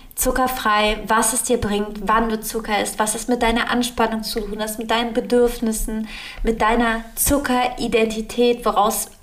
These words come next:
wirklich, es ist so verstrickt, was wir für eine Identität über Zucker haben, woraus unsere Handlungen folgen, also zuerst unsere Gedanken,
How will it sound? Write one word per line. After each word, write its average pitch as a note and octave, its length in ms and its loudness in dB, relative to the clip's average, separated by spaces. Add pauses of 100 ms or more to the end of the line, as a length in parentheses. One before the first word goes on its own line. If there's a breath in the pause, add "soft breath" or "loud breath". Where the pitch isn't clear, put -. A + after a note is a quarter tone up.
wirklich, A#3+ 500 0
es A3 140 -2
ist - 120 -4
so A#3 120 2
verstrickt, A3+ 560 -2
was A3 160 -2
wir A3+ 80 -2
für A#3 140 0
eine A3+ 100 2
Identität A3+ 800 0
über G#3+ 240 -4
Zucker A3 320 -2
haben, G3 340 2 (460 loud breath)
woraus G#3 340 4
unsere A3 320 -2
Handlungen A3+ 400 2
folgen, G3+ 400 -2 (160)
also F#3+ 140 -2 (100)
zuerst G#3 400 -2
unsere G3 260 -4
Gedanken, A3 680 -2